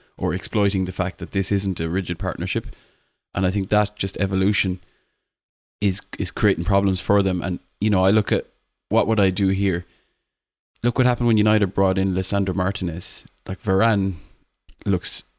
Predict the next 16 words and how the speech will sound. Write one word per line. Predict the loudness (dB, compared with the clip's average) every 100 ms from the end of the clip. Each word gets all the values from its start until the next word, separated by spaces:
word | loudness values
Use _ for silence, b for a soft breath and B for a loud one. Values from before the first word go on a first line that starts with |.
| _ 0
better | 2 0 -2
because | -4 -4 -2
Martinez | -2 -2 -4 -4
has | -6
come | -4 -2
in. | 0 -2 -8 b b b _ _ _ _ _
And | -2 0
before | 0 2 2
it | 2
used | 0
to | -2
be | -2
Van | -2 0
Dijk | 0 0
would | -2
make | -2 -2